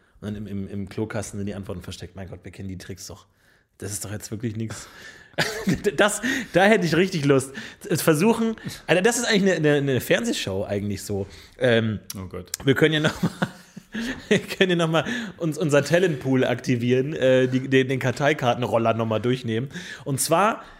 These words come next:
Speaker 1: äh, äh, fünf Promis werden in eine Sendung eingeladen.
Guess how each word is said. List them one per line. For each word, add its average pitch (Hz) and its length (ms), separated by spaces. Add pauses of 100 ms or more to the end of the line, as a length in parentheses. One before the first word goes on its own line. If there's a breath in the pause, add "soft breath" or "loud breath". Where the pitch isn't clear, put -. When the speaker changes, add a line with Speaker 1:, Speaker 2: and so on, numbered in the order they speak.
(520 loud breath)
Speaker 1:
äh, 143 180
äh, 127 560
fünf - 420
Promis 190 540
werden 139 220
in 143 120
eine 127 100
Sendung 110 260
eingeladen. 101 640